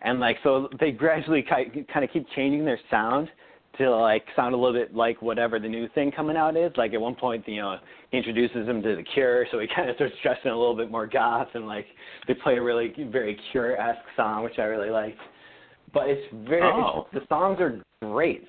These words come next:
Speaker 1: so <laughs> it's worth it for that alone. Like, if I listened to this or watched this movie one week earlier, the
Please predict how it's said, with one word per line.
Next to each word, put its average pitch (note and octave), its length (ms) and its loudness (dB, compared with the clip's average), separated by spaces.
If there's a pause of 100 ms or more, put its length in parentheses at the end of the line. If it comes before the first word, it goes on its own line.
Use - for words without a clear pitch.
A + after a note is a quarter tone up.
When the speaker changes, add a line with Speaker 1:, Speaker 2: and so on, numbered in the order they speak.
Speaker 1:
so G#2+ 420 4
<laughs> - 100 -6
it's F#3 300 0
worth E3 280 2
it F3+ 160 0
for C#3 100 2
that C3+ 160 4
alone. B2+ 320 2
Like, B2 140 -2
if - 140 -6
I F3 180 4
listened F3 480 -2
to F3 100 2
this C#3 240 0
or C#3 80 0
watched B2 220 0
this E3 160 -4
movie D3 280 0
one A#2+ 300 -2
week D3+ 200 0
earlier, D3 500 2 (320)
the A#2+ 80 -6